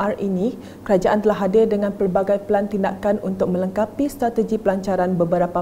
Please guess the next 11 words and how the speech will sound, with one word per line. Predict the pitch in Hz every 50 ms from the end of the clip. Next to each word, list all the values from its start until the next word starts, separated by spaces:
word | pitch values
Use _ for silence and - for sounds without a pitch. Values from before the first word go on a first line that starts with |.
| 175 - -
pakej | 185 190 185 190 - 220 220 - - 185
rangsangan | 175 185 - - 202 208 226 240 240
ekonomi | - - - 220 208 208 220 226 190 151 143 - - - - -
seperti | - - - - 196 214 190
Prihatin | 190 202 180 - 190 190 190 220 202 202 -
P | - 202 185
K | 190 - 208 - -
S, | 196 214 269 - - - - - - - - - -
Penjana | 208 190 175 190 196 190 196 208 208 208 196
dan | 202 226 262 262 -
Pemekasa. | 247 214 208 202 208 208 196 180 175 - - 175 156 147 160